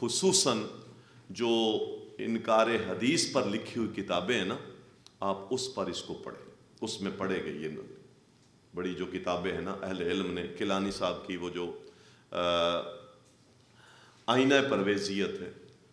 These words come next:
उसमें आप इसको, इसकी तफसील पढ़ सकते हैं। आईना परवेजियत किलानी साहब की, उसमें बड़ी तफसील।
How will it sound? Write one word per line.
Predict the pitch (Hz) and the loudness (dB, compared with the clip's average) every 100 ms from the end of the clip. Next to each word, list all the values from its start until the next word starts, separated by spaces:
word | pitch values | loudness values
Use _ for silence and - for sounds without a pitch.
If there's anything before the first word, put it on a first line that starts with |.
| _ 131 | _ 2
उसमें | 127 120 117 | 2 2 2
आप | 104 - | 2 2
इसको, | 104 - 101 104 - - - - - | -2 -2 -4 -4 -8 -16 -20 -20 -4
इसकी | 127 - 127 | -4 -2 -4
तफसील | 123 - - 160 143 98 | -4 -2 0 2 2 2
पढ़ | 85 | -4
सकते | 76 76 | -4 -10
हैं। | - - - - - _ _ _ _ _ - - - - _ - - - - _ _ - | -14 -18 -20 -20 -20 _ _ _ _ _ -20 -20 -20 -20 _ -20 -20 -20 -20 _ _ -4
आईना | 95 104 95 | 0 2 0
परवेजियत | 90 85 85 80 76 71 - | 0 -2 -2 -2 -6 -10 -4
किलानी | 92 90 85 | 0 0 -2
साहब | - - | -6 -8
की, | - - - - - - - | -12 -20 -20 -20 -20 -10 -6
उसमें | 135 139 | -4 0
बड़ी | 123 117 | 0 0
तफसील। | - - - 73 | -4 -10 -10 -8